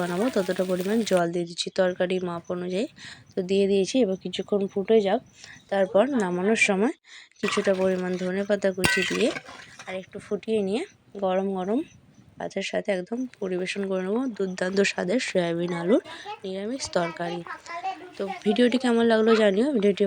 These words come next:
ভালো লাগলে অবশ্যই লাইক, কমেন্ট, শেয়ার আর সাবস্ক্রাইব করে দিও বন্ধুরা। আজকের মতো এটুকুই।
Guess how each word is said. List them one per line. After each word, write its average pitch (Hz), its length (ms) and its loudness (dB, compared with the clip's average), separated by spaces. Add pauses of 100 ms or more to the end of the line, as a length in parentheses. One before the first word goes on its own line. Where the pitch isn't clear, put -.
ভালো 180 240 0
লাগলে 180 240 0
অবশ্যই 180 360 -2
লাইক, 175 280 -2
কমেন্ট, 175 360 -4
শেয়ার 180 240 0
আর 185 80 0 (100)
সাবস্ক্রাইব 202 420 0
করে 208 180 4
দিও 214 180 4
বন্ধুরা। 208 340 4 (640)
আজকের 185 380 -2
মতো 175 180 -4 (180)
এটুকুই। 196 360 0